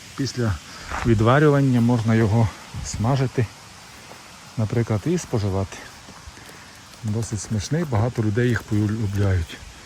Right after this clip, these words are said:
Однак ми знову ще шукаємо білі. Грибників багато. От бачите, хтось із білого залишив частину ноги, тому що була хробачлива.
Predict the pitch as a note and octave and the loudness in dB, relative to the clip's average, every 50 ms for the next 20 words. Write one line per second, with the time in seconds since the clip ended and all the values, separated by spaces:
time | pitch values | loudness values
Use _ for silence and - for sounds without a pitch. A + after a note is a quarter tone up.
0 | - - - - - - - - - - - - - - - - - - - D#3+ | -20 -20 -20 -20 -20 -20 -20 -20 -20 -20 -20 -20 -18 -16 -12 -8 -4 -2 0 -2
1 | E3+ - D3 C3 G#2 G2+ G#2+ A2+ D3 E3 D#3 - - - C#3 D3+ - C#3 A#2+ - | -2 -2 -4 -2 0 2 2 2 2 2 -2 -4 -4 -4 -4 -4 -4 -6 -6 -2
2 | A#2 A#2+ B2+ C3 B2+ A2 G2 G#2 A2+ A2 G2+ G2+ F#2 - - - - - - - | 0 0 2 2 2 2 4 4 4 4 4 4 2 0 -4 -10 -18 -16 -14 -14
3 | - - - - - - - - - - - A#2 A2+ C#3+ D#3 C#3 - F#3 E3 B2 | -14 -14 -14 -16 -16 -16 -16 -18 -6 0 2 4 4 4 2 2 4 4 4 4
4 | A#2 G#2+ G2+ B2+ D#3+ F#3+ F#3+ - F#3+ F3 C#3+ - - A2+ G#2 A2 B2+ B2 - - | 4 4 4 4 4 2 2 2 2 0 0 -2 -6 -8 -6 -4 -4 -4 -4 -6
5 | - - A2 - - - - - - - - - - - - - - - - - | -8 -10 -10 -10 -12 -18 -20 -20 -20 -20 -20 -20 -20 -20 -20 -20 -20 -14 -10 -10
6 | A#2 - - G#2+ G2+ G#2 G#2 B2 C#3+ C#3+ C3+ A2 A#2+ B2 A2 - - - - - | -10 -8 -10 -10 -10 -8 -6 -4 -4 -2 -2 -2 -2 -4 -8 -10 -16 -20 -20 -20
7 | - - - - - - - - - - G#2 A2 A2 C3 B2+ - - C3 A#2+ A2 | -20 -20 -20 -20 -20 -20 -20 -20 -14 -10 -8 -6 -4 -4 -4 -4 -4 -4 -4 -4
8 | G2 - - - - - - - - - - - - - - A2+ - - C3 A#2+ | -6 -12 -18 -20 -20 -20 -20 -20 -20 -20 -20 -20 -18 -10 -8 -8 -4 -2 0 2
9 | B2 A#2+ A#2+ A2 F#2 G2+ G#2 G2 D2+ - - - - - - - - - - - | 2 4 2 2 2 0 0 -2 -4 -6 -10 -20 -20 -20 -18 -18 -18 -18 -20 -20
10 | - - - - - - - - A2 G#2 F#2+ - G#2+ G#2 A2 A2 G#2+ F#2+ G#2+ A2 | -20 -20 -20 -20 -20 -14 -8 -6 -4 -4 -4 -4 -4 -2 -2 -2 -2 -2 -2 -2
11 | G#2+ G#2+ G2 - - G#2 G2+ G2 F#2+ | -2 -2 -4 -4 -4 -2 -2 -2 -2